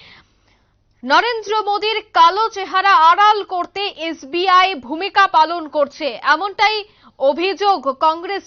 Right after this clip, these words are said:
নেতৃত্বদের, যাকে কেন্দ্র করে দেশব্যাপী ধিক্কার জানাচ্ছে কংগ্রেসের নেতৃত্বরা। আজ তারই অঙ্গ হিসেবে দেখা গেল সদর জেলা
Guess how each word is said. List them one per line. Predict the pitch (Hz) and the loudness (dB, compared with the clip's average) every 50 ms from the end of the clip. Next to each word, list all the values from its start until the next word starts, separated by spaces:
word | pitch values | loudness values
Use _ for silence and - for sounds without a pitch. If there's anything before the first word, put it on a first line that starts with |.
| - | -10
নেতৃত্বদের, | 302 320 330 330 - - 381 370 359 - 370 370 403 427 427 370 | -10 -10 -10 -10 -10 -8 -8 -8 -6 -6 -6 -4 -4 -4 -6 -6
যাকে | 262 - 294 294 294 381 392 | -4 -2 -2 -2 -2 -4 -8
কেন্দ্র | - 349 339 330 330 302 339 370 320 | -8 -8 -10 -10 -10 -10 -10 -10 -8
করে | 330 381 392 403 | -6 -6 -6 -6
দেশব্যাপী | 302 247 311 311 - - 339 254 311 339 339 - 370 349 | -8 -8 -8 -10 -10 -10 -14 -12 -12 -12 -10 -8 -10 -10
ধিক্কার | 247 - 302 285 _ _ - 381 381 349 302 | -10 -12 -14 -14 _ _ -4 -2 -2 -2 -4
জানাচ্ছে | 262 311 302 302 320 311 _ - 381 302 - | -6 -8 -8 -8 -8 -12 _ -14 -14 -10 -6
কংগ্রেসের | 311 302 302 285 302 330 - 339 302 | -6 -6 -6 -8 -14 -14 -12 -12 -10
নেতৃত্বরা। | 277 254 262 262 - 339 349 - - 339 349 381 415 453 - - - - - 277 | -10 -10 -12 _ -12 -16 -14 -8 -6 -2 0 2 0 0 -2 -8 -20 -20 -12 -2
আজ | - 285 302 302 - 370 339 | 2 2 2 2 0 -8 -2
তারই | - 311 302 320 370 427 427 | 0 2 2 2 2 0 -2
অঙ্গ | 349 320 330 320 339 | -2 -2 -2 -8 -10
হিসেবে | 349 359 330 - - 359 302 392 381 | -10 -10 -10 -6 -8 -8 -6 -6 -6
দেখা | 262 247 247 247 311 302 | -4 -4 -4 -4 -6 -8
গেল | 285 339 339 320 359 349 | -6 -8 -8 -8 -10 -10
সদর | - - 294 294 294 392 415 381 | -8 -8 -8 -8 -8 -10 -12 -12
জেলা | 311 - 349 339 339 339 | -12 -12 -8 -4 -4 -4